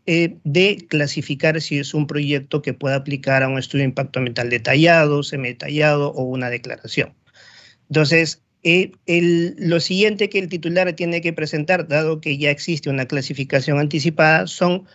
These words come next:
los términos de referencia, y estos términos de referencia pueden ser comunes y específicos. ¿Y en qué consisten los términos de referencia? Pues son el contenido que va a tener los estudios de impacto ambiental detallados.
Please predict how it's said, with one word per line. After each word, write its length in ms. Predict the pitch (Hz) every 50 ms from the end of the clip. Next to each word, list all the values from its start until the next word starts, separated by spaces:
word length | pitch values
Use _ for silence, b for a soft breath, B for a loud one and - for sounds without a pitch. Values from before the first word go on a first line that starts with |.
| b b b b b b _
los 280 | - 156 160 151 156 -
términos 440 | - 175 170 170 180 175 170 165 151
de 120 | 165 160
referencia, 720 | 165 175 151 - 202 214 202 190 165 - - 170 180 - _ _
y 100 | - 180
estos 280 | 180 - - 226 180 -
términos 340 | - 208 208 208 208 214 214
de 40 | 185
referencia 540 | 196 185 - 190 196 196 190 - 190 175
pueden 220 | - 170 160 160 147
ser 180 | - 147 139
comunes 480 | 139 139 135 143 151 147 147 147 143 -
y 40 | 151
específicos. 760 | 147 - - 135 - - 120 - - - - - - - - _ _ -
¿Y 100 | 165 170
en 80 | 185
qué 160 | 170 226 226 220
consisten 560 | 226 233 208 - - 240 196 - - 202 180
los 140 | 160 139 -
términos 280 | 185 180 190 196 196
de 100 | 202 180
referencia? 600 | 175 185 156 - 190 202 202 190 - - 190 - b b b b b b b b b b b _ _
Pues 300 | - 196 196 185 165 190 262 - 233
son 420 | 160 - - 240 240 240 262 - _
el 200 | - 180 185 180
contenido 1000 | - - 180 180 180 156 - 185 190 202 226 233 247 240 233 220 214 233 233 -
que 140 | - 156 147
va 100 | 151 165
a 80 | 170 165
tener 320 | 170 170 175 180 180 180
los 200 | 185 175 156 -
estudios 360 | 151 - - - 160 165 165
de 80 | 147 147
impacto 340 | 139 131 143 135 131 139 139
ambiental 320 | 139 131 131 123 131 127
detallados. 640 | 123 127 127 - 123 113 117 113 - - - -